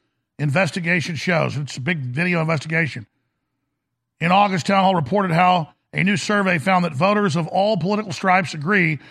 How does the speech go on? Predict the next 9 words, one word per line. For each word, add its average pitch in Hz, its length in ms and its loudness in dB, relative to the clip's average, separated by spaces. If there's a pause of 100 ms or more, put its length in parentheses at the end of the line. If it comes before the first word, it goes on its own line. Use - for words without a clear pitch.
(220)
that 135 60 -2
American 190 340 2
public 185 300 0
schools 202 440 0
are 170 140 -4
teaching 180 340 -4
students 202 480 -2 (320)
the 160 80 -4
responsibilities 185 1600 -4